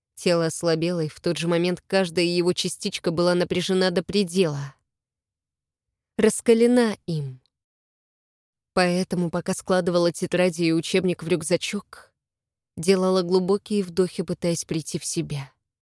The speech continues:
Не хотела в таком состоянии выходить в коридор, в котором сейчас было полно студентов. Кириан тоже выглядел напряжённым. Настолько сильно, что, казалось, каждая его мышца превратилась в сталь.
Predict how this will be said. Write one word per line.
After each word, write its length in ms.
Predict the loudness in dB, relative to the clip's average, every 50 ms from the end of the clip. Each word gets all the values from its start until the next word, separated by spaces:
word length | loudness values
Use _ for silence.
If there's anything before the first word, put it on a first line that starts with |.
| _ _ _ _ _ _ _ _ _ _ _ _
Не 140 | 0 0 4
хотела 400 | 4 2 2 2 2 2 0 0
в 80 | 0
таком 240 | -2 -2 0 0 -2
состоянии 600 | 0 0 -4 -2 0 0 2 2 2 2 2 0
выходить 440 | 0 -2 0 0 0 0 0 -2 -4
в 60 | -2
коридор, 440 | -2 0 0 2 0 0 0 -2 -2
в 80 | -4 -4
котором 360 | -4 -2 0 0 0 0 0
сейчас 400 | -2 -4 -6 -2 -2 -2 -2 -2
было 240 | -2 0 2 2 2
полно 340 | 2 2 2 2 2 0 -2
студентов. 800 | -2 0 0 0 2 2 0 0 -2 -6 -12 -14 -14 -20 -20 _ _ _ _ _ _ _ _ _ _ _ _ _ _ _ _ _ _ _ _ _ _ _ _ _
Кириан 440 | -6 -2 0 0 2 2 0 0 0
тоже 320 | 0 0 0 0 -2 -2
выглядел 460 | -2 -2 -2 -2 -2 -2 -2 0 0 0
напряжённым. 840 | -2 -2 -2 -4 -4 -2 -2 -2 -2 -2 -2 -4 -6 -8 -10 -16 -20 _ _ _ _ _ _ _ _ _ _ _ _ _
Настолько 500 | 0 0 0 4 4 4 4 6 2 0
сильно, 380 | 0 0 0 2 2 2 0 -2
что, 200 | -2 -4 -4 -2
казалось, 420 | -2 0 2 2 2 2 0 -4
каждая 460 | -8 -4 -4 -4 -4 -2 0 0 0
его 280 | 2 2 2 2 4 4
мышца 360 | 4 4 2 2 0 -2 -2
превратилась 640 | 0 0 0 2 0 0 0 0 2 2 2 2 -2
в 80 | -8
сталь. 440 | -8 -8 -2 0 0 0 0 -4 -10